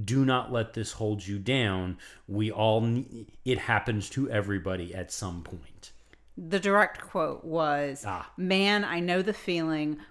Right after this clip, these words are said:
Speaker 2: We'll take some time to forget it, but what you're, what you do is mega. Keep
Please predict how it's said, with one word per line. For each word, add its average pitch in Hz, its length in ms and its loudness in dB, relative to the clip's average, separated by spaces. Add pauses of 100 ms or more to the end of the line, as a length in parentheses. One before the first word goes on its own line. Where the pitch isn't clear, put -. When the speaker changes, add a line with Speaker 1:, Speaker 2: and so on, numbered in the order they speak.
Speaker 2:
We'll 180 160 0
take 196 360 0
some 220 240 -2
time 185 420 0
to 196 100 -10
forget 160 480 -2
it, 135 240 -2 (280)
but 175 340 0
what 175 240 2
you're, 190 300 2
what 202 320 4
you 220 100 0
do 180 300 4
is 170 160 -2
mega. 147 500 0 (220)
Keep 151 400 -2